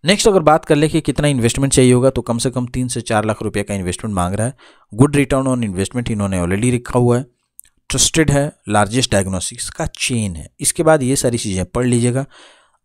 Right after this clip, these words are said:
और यहाँ पर आके आपको अप्लाई कर लेना है। अप्लाई पर जैसे ही आप क्लिक करेंगे तो कुछ डिटेल यहाँ पे मांग रहा है, मैं एक एक चीज़ पढ़ देता हूँ। सबसे पहले पूछ रहा है फर्स्ट नेम, दूसरा हो गया लास्ट नेम। आप में से कुछ लोग होंगे जिनका फर्स्ट नेम ही होता है, लास्ट नेम होता ही नहीं, तो क्या करें?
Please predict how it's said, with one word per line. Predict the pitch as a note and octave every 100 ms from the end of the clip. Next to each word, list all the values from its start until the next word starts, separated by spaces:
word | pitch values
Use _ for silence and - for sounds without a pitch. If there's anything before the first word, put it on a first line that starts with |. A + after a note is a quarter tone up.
| -
और | D#3+ B2
यहाँ | B2 C#3 F3+
पर | F3+ A2
आके | G2 -
आपको | A#2+ F#2 - A3+
अप्लाई | B2 - E2+ E2+
कर | D2 C#2
लेना | C2+
है। | E2+ - -
अप्लाई | A#2 C#3+ F3+
पर | F3+
जैसे | D3 D#3 F3+
ही |
आप | E3 -
क्लिक | C3+ B2
करेंगे | A#2+ B2+ D#3
तो | D3 _ _
कुछ | - F3+ C3
डिटेल | A2 C3 C3+
यहाँ | A2 F2+
पे | -
मांग | A#2+ F#2+ F2
रहा | E2
है, | A#2+
मैं | C3+ C#3
एक | C3+
एक | D#3
चीज़ | - D3 -
पढ़ | G#2
देता | E2 F2 D#2
हूँ। | F#2 -
सबसे | E3+ - G3
पहले | F3 F3
पूछ | F3+ D3+ C#3
रहा | C#3+
है |
फर्स्ट | - B2+ A2 -
नेम, | A#2+ D3+ -
दूसरा | - D#3 F3+ E3
हो | B2+
गया | G2 A2 B2 -
लास्ट | F#2+ F#2+ F#2 -
नेम। | G2 G2+
आप | G#2 -
में | A#2
से |
कुछ | A#2+ B2+ C3
लोग | B2+
होंगे | A#2+ C#3 A#2+
जिनका | A#2 A#2 B2
फर्स्ट | - A#2+ C#3
नेम | C#3+
ही | A#2+
होता | F2+ G2+
है, |
लास्ट | G#2+ G#2
नेम | B2
होता | G2+ G2+
ही | A2
नहीं, | F2+
तो | F2
क्या | G#2 F#2+
करें? | D#2+